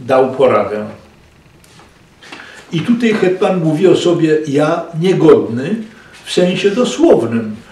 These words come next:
bo w tym czasie wodzowie nie byli pełni pychy, ale jednak potrafili być naprawdę pokory,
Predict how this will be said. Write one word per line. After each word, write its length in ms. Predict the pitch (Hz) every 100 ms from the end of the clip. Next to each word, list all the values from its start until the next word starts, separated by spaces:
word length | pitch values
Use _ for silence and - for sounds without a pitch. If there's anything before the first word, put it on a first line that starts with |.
| -
bo 80 | 143
w 100 | 135
tym 220 | 233 214
czasie 340 | - 185 185 208
wodzowie 580 | 196 180 165 156 170 170
nie 140 | 180
byli 260 | 247 233 202
pełni 400 | 156 156 147 147
pychy, 580 | - 123 110 139 190 - - - -
ale 220 | 151 151
jednak 360 | 143 143 180
potrafili 580 | - 175 170 - 180 165
być 220 | 180 208
naprawdę 580 | 208 180 123 117 117 165
pokory, 520 | 160 196 - - 104